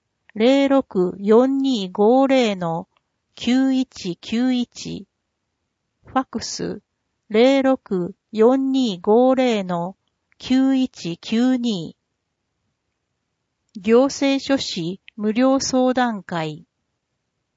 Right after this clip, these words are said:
遺言書、相続、内容証明の作成など、九月十四日日曜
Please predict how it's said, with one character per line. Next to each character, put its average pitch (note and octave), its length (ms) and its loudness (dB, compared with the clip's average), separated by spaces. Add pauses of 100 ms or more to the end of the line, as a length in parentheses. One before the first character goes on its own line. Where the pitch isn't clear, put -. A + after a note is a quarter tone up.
(260)
遺 C4 340 0
言 C4+ 280 0
書、 A3 420 -2 (300)
相 A#3+ 500 2
続、 G#3 540 -6 (640)
内 C4 340 0
容 C#4 240 4
証 C#4 340 2
明 F3 260 -4
の E3+ 120 -6
作 - 320 -4
成 C4 340 -2
な A#3+ 160 -2
ど、 D3+ 240 -6 (840)
九 C#4 100 -2
月 A3+ 640 -2
十 A#3 360 0
四 F#3+ 200 -2 (200)
日 E3+ 280 -6 (280)
日 A3 420 -2
曜 F#3 360 2